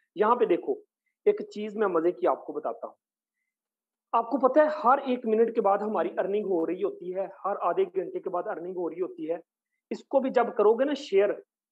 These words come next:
लोग कहेंगे, "यार ये क्या, ये तो proper कोई बिजनेस हो रहा है, proper कोई work हो रहा है।" यहाँ पे आप लोगों को मैं दिखाता हूँ, just एक minute, ये check कीजिएगा जरा।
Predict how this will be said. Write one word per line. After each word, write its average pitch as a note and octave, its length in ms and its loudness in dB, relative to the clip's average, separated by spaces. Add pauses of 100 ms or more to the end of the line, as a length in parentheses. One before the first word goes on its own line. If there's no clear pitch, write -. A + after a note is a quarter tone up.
(240)
लोग G3+ 240 2
कहेंगे, G#3+ 300 0
"यार F#3+ 300 -2
ये A3+ 240 -6
क्या, E3 400 -4 (440)
ये C#4+ 80 -4
तो E4 120 -2
proper G3 480 -2
कोई C#4 120 -8
बिजनेस F#3 400 -4
हो F3+ 120 0
रहा C#3+ 100 -2
है, C#3+ 80 -8
proper F#3+ 380 -4
कोई A3 200 -4
work G#3 260 -4
हो G3 160 -4
रहा C#3 280 -4
है।" - 80 -18 (640)
यहाँ F#3 220 0
पे A3 100 0
आप F3 160 0
लोगों F#3+ 140 -2
को F#3 100 -6
मैं F3+ 140 -4
दिखाता C3 320 -6
हूँ, C#3 100 -8
just D3+ 240 -6
एक C3+ 160 -4
minute, D#3 180 -6 (1600)
ये F3 140 2
check F3+ 240 2
कीजिएगा B2+ 340 0
जरा। G#2 220 -6